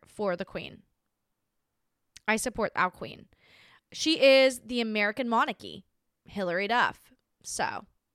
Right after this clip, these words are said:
that's beautiful. Hillary Duff, if you wanna come on the podcast, please know that you can come on any episode you wish and talk about anything you want. And I will continue to D M you.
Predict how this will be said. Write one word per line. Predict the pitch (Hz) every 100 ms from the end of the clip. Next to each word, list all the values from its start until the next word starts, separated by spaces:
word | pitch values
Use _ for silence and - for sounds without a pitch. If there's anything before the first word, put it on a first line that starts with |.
| -
that's | 202 208
beautiful. | - 170 - - 113 - - - - - - - _ -
Hillary | 294 311 330 339
Duff, | 294 269
if | 269 240
you | 233
wanna | 240
come | 247 262
on | 247
the |
podcast, | 247 220 208 214 214 202
please | - 226 214
know | 220 214
that | 202
you | 170 208
can | 202
come | 196 202
on | 190 185 -
any | 202 214
episode | 160 180 196 196 185
you | 180
wish | 175 175 170 -
and | 185
talk | 185 170
about | 175 160
anything | 156 170 175
you | 175
want. | 175 170 104 - _
And | - 160 170 165 160 -
I | - 202
will | 196 202 208
continue | 208 208 202 180 170
to | 175 - 170
D | 165 175 180
M | 143 180
you. | 185 - - -